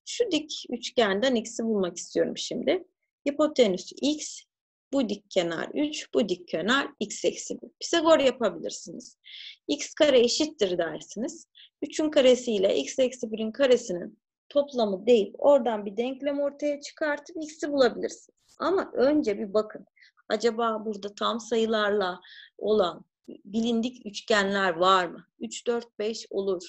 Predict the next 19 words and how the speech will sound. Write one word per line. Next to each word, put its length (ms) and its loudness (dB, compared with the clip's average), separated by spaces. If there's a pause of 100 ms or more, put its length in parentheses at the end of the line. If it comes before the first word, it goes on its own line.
(140)
Sekiz, 960 -6
on 300 2
beş, 280 -2
on 300 0
yedi 220 2
olur. 460 -2 (120)
Beş, 280 0
on 160 -2
iki, 220 -4
on 180 -2
üç 200 -8
olur. 280 2
Bu 220 -4
üçgenler 540 2
var 300 2
mı 160 2
diye 220 4
bir 120 -4
bakın. 300 2